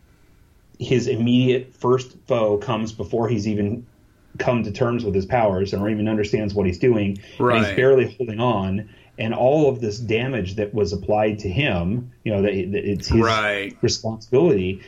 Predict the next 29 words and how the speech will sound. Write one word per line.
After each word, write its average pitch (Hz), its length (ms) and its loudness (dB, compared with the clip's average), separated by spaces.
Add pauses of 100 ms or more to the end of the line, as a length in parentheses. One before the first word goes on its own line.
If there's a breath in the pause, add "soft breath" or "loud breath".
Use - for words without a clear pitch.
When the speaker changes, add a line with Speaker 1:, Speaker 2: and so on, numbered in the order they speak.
(140 loud breath)
Speaker 1:
He 170 160 0
was 127 120 2
barely, 131 440 4
he - 140 -6
was 208 120 0
basically 101 680 -4 (340)
just - 260 -4
stumbling 143 440 0
along 120 440 0
through 107 160 -6
the 95 80 -4
majority 113 520 0
of 92 80 0
that - 220 -4
third 101 200 2
act 135 240 -2
before 98 260 -2
he 98 100 2
started 95 340 0
to 90 100 0
kinda 98 240 -2
get 98 140 2
a 98 60 2
handle 101 360 2
on 87 140 0
his 87 160 -4
flying 139 340 0
and - 100 -4
stuff. 87 200 -2